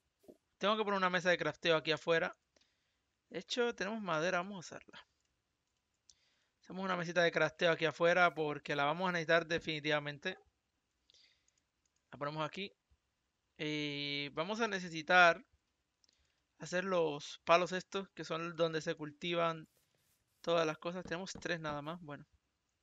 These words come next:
Esto es para el tomate. Eh, es un poco caro, como pueden ver es bastante caro. Pero... Aquí,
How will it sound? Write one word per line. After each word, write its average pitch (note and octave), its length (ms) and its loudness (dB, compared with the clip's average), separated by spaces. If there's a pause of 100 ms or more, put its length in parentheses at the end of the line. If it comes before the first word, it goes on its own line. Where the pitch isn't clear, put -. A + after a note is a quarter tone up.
(1500)
Esto - 140 -20
es - 20 -14
para F3 160 2
el D3+ 60 -4
tomate. E3 480 -2 (1600)
Eh, - 440 -20 (880)
es D#3+ 120 -10
un F#3 100 -8
poco G3+ 400 2
caro, D3 380 8
como D3+ 180 -4
pueden F3+ 300 6
ver F#3+ 200 6
es G3 220 2
bastante E3 840 -2
caro. F#3+ 380 4 (1800)
Pero... G3 380 -2 (1800)
Aquí, A3 320 -16